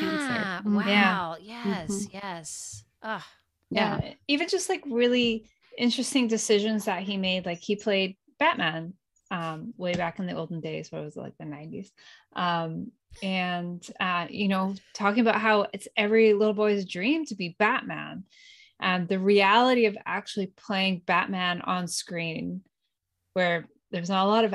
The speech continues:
Speaker 3: acting involved.
Speaker 2: Right, there's
Speaker 3: Um,
Speaker 2: not,
Speaker 3: it's just
Speaker 2: yeah.
Speaker 3: walking around in a suit. You can only see
Speaker 2: <laughs>
Speaker 3: half of his face. And it's just even talking about the physical challenges of being in the suit.
Speaker 2: Mm-hmm.
Speaker 3: Whereas he got to watch, um, I can't remember who is,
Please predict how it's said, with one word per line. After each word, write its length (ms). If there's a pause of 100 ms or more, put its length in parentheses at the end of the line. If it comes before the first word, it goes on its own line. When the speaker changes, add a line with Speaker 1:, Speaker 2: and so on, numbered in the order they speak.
Speaker 3:
acting 500
involved. 800 (260)
Speaker 2:
Right, 200
there's 360
Speaker 3:
Um, 120
Speaker 2:
not, 220
Speaker 3:
it's 100
just 200
Speaker 2:
yeah. 60
Speaker 3:
walking 340
around 260
in 80
a 100
suit. 500
You 80
can 100 (100)
only 140
see 240
Speaker 2:
<laughs> 60
Speaker 3:
half 300
of 140
his 220
face. 520
And 140
it's 380
just 280 (140)
even 300
talking 340
about 120
the 140
physical 420
challenges 580
of 180
being 300
in 100
the 80
suit. 400
Speaker 2:
Mm-hmm. 420
Speaker 3:
Whereas 340
he 100
got 280
to 120
watch, 500 (100)
um, 560 (580)
I 40
can't 140
remember 240
who 220
is, 300